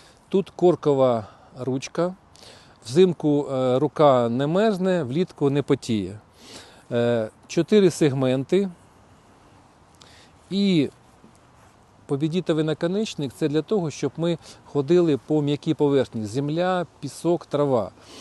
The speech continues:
І, е, ми комплектуємо ці палиці отакими фірмовими гумовими чобітками, тому що, е, з завода вони приходять без, без чобітків. Наша школа дарує фірмові чобітки Лекі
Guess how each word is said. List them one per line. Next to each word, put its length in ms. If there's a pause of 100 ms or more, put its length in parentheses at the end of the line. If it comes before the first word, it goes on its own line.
(220)
І, 520
е, 260
ми 180
комплектуємо 1080
ці 220
палиці 680 (1080)
отакими 440
фірмовими 580
гумовими 360
чобітками, 760 (580)
тому 260
що, 460
е, 380
з 40
завода 720
вони 260
приходять 480
без, 280
без 240
чобітків. 520 (500)
Наша 280
школа 560 (160)
дарує 560 (200)
фірмові 420
чобітки 500
Лекі 540